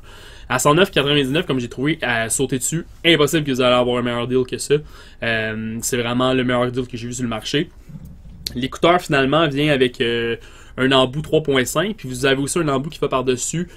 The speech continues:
qui, qui vous permet de plugger ça dans un, euh, <clears throat> dans, justement dans,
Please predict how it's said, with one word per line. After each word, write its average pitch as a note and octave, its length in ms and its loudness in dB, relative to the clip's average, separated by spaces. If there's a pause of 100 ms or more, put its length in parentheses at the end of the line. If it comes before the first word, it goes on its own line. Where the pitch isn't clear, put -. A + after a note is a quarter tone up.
(260)
qui, B2+ 440 -2
qui - 120 -14
vous A#2+ 80 -12
permet C#3+ 440 4
de C3 100 2
plugger B2+ 260 0
ça C#3+ 180 0
dans B2 300 -4
un, A#2 200 -8
euh, G#2+ 400 -8 (200)
<clears throat> - 60 2 (460)
dans, A#2+ 180 -2
justement B2+ 360 0
dans, A#2 480 -4